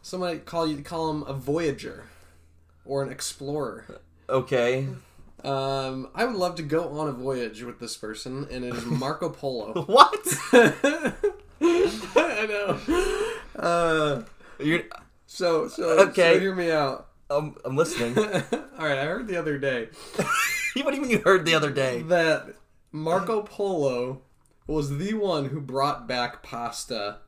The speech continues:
Speaker 2: <laughs>
Speaker 1: from Asia
Speaker 2: What?
Speaker 1: to his hometown of Venice, Italy, which I have been to, by the way. It's kind of a ripoff. <laughs>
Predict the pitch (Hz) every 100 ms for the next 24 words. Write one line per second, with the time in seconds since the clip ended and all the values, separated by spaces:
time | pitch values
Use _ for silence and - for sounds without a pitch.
0 | - - - - 1077 1077 1077 988 960 -
1 | - - 147 135 131 139 151 156 185 202
2 | 196 - - - - - - - _ -
3 | - 165 165 165 165 156 151 156 147 156
4 | 165 131 127 117 110 131 147 170 - 131
5 | 110 113 135 120 143 143 180 196 - 98
6 | 98 98 95 131 - - - - 107 143
7 | 127 - 104 110 - _ _ - 196 143
8 | 123 117 - - 147 - 247 294 262 233